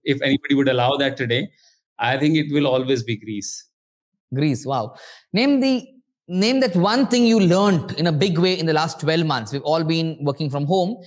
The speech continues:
Speaker 2: What's that one big learning for you in the last twelve, fourteen months?
Speaker 1: I think, you know, it's been always a core value to me, uh, which is empathy. But I think in the past twelve months, I think it's gotten much more accentuated.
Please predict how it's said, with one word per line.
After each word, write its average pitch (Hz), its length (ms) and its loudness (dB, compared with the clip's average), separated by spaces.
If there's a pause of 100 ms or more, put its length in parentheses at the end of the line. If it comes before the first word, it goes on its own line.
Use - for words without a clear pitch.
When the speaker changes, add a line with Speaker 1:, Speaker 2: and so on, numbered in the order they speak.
(180)
Speaker 2:
What's 202 180 -2
that 214 100 0
one 196 240 2
big 202 140 2
learning 180 280 2
for 180 120 -2
you 175 180 4
in 170 80 0
the 156 60 0
last 147 260 -2
twelve, 151 240 -2
fourteen 143 300 -2
months? 107 400 -10 (1300)
Speaker 1:
I 175 120 0
think, 277 240 4 (460)
you 160 140 2
know, 226 140 2
it's 175 320 0
been 196 220 2
always 170 320 2
a 208 120 -4
core 160 320 2
value 131 400 2
to 160 100 0
me, 170 340 0
uh, 131 260 -2
which 123 160 -2
is 131 100 -4
empathy. 135 400 -2
But 165 160 0
I 151 80 0
think 180 160 0
in 180 120 0
the 165 100 -2
past 151 400 -2
twelve 143 240 2
months, 139 340 2
I 131 100 0
think 160 180 0
it's 151 220 -2
gotten 151 420 0
much 135 340 0
more 139 160 2
accentuated. 117 720 -2